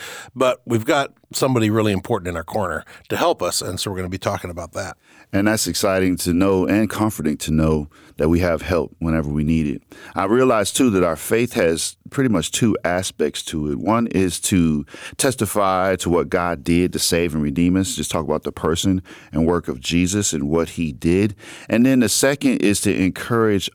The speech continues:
Speaker 2: others with that good news to join the family of God. When I was a kid, we actually had opportunities to use our scripture and try to lead people to Christ. But then, you know, we stumble over our words and we learn
Speaker 1: Yep.
Speaker 2: and trial and error and things like that.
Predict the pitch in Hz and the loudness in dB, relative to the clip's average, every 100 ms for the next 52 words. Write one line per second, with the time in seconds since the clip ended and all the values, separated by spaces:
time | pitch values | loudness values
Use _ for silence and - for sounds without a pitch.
0 | - 127 110 85 80 - - - 113 127 | -2 0 4 4 2 -2 -10 0 2 2
1 | 87 69 87 - 80 82 - 87 65 - | 0 2 0 2 2 2 0 -4 -4 -4
2 | 92 98 110 85 - 95 92 78 64 78 | 0 2 2 0 0 0 0 -2 -2 -2
3 | 90 76 67 - - - - 87 92 107 | -2 -2 -6 -12 -20 -20 -4 0 2 2
4 | 107 85 78 - 104 95 80 101 95 78 | 2 0 -2 0 2 2 2 4 4 2
5 | - 87 85 - 85 82 80 85 82 80 | 0 -2 -2 0 2 4 2 0 0 0
6 | - _ _ 85 82 87 98 85 82 78 | -4 _ _ -4 -4 -2 2 4 2 0
7 | - 87 80 73 53 - _ _ 92 101 | -4 -2 0 -2 -6 -16 _ _ 2 2
8 | 87 82 - 104 85 92 85 - 78 71 | 2 -2 0 0 2 0 0 0 0 -2
9 | - 92 85 80 87 92 104 92 76 73 | -2 0 2 4 4 2 0 -2 0 -2
10 | - 104 87 - - - - - - 92 | -2 -2 -2 -6 -14 -20 -20 -20 -2 0
11 | 80 101 98 92 87 - 110 98 104 - | 0 0 2 2 2 4 4 6 2 2
12 | 98 98 98 98 95 85 90 85 92 90 | 2 2 2 2 2 4 4 4 4 4
13 | 78 87 87 90 120 85 80 87 85 87 | 4 2 2 0 0 -2 0 0 0 0
14 | - 85 82 82 - 85 82 85 78 80 | 0 0 2 0 0 0 2 0 2 0
15 | 80 104 101 | 0 0 0